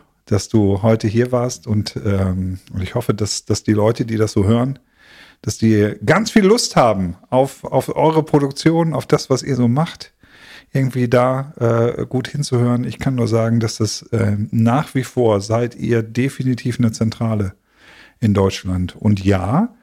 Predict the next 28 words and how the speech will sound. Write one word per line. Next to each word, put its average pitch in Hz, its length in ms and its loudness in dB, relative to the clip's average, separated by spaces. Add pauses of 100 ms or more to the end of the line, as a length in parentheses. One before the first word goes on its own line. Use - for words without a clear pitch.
(400)
ähm, 123 400 2 (100)
nicht 131 360 0
die 156 140 -2
Zentrale 131 600 0
der 117 240 2
Übermusiker, 147 840 2 (800)
nicht 135 280 0
die 139 280 2
Zentrale 123 600 0
derjenige, 127 600 -2
die 120 120 -8
jetzt 123 280 -2
in 113 200 0
hundertachtundzwanzigstel 127 1300 -2
ganz 131 280 -2
tolle 117 220 0
Läufe 131 360 0
irgendwie, 139 540 -2
äh, 131 360 -4
hinnageln 131 640 0
können, 143 360 -6 (600)
aber 117 300 2
die, 117 460 0 (520)
äh, 123 280 -2 (120)
wenn 117 180 0
es 117 140 -4
um, 101 400 0 (640)
äh, 101 240 -4